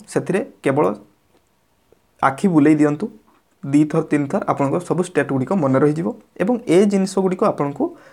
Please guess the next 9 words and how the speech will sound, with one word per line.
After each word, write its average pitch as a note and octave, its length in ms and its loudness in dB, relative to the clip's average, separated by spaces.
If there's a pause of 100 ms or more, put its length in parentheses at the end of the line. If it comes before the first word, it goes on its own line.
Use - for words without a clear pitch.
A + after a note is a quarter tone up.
(180)
ମନେ D3+ 220 4
ରଖିବାକୁ C#3 360 0
ସୁବିଧା D3+ 280 2
ହେବ। F#3 140 2 (280)
କାହିଁକି F3+ 300 2
ନା D#3+ 120 0 (480)
ଯେହେତୁ D3 420 2
ଫରେଷ୍ଟ D#3+ 440 0
ଗାର୍ଡର C#3 300 2